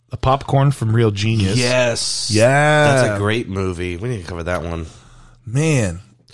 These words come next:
Speaker 2: See, a, a lot of people contribute that to be Val Kilmer's first film, but it's not. Top Secret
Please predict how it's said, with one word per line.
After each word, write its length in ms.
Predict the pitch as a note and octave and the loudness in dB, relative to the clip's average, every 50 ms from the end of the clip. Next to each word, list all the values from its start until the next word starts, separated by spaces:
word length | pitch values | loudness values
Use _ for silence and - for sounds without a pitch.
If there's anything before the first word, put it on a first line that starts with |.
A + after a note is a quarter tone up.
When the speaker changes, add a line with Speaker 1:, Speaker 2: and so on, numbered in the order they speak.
| - - - _ | -20 -20 -20 _
Speaker 2:
See, 200 | - - - D#3 | -6 -2 -2 0
a, 140 | B2 A#2+ B2+ A#2 | 0 0 -2 0
a 60 | C3 | 0
lot 220 | C3 B2 B2 D3+ | 0 0 0 0
of 40 | F3 | -2
people 280 | D#3 E3+ C3+ B2 A#2 G#2 | -4 -4 -4 -4 -4 -4
contribute 600 | - - G#2+ - - B2 G#2+ G2+ G2 C#2+ E2 E2+ | -4 -6 -6 -4 -4 -4 -4 -4 -8 -8 -8 -4
that 300 | F2 G2 G2+ G2 - - | -2 0 0 -2 -4 -6
to 120 | - - G2+ | -10 -10 -8
be 160 | E2+ F#2 F#2 | -6 -6 -6
Val 180 | F2 F2+ F2 E2+ | -4 -2 -4 -4
Kilmer's 340 | - - F#2+ D#2+ D#2+ D#2+ - | -4 -6 -6 -6 -6 -8 -8
first 300 | - - G2 F#2+ - - | -8 -6 -6 -6 -6 -6
film, 180 | - F2 D#2+ D2 | -8 -10 -10 -10
but 80 | D2 | -12
it's 120 | D#2+ D#2 - | -12 -10 -8
not. 260 | F2+ F2+ F#2 - - | -6 -6 -6 -8 -10
Top 260 | - - F#2+ - - | -8 -8 -8 -6 -6
Secret 260 | - - - C3+ C3 | -8 -6 -4 -4 -4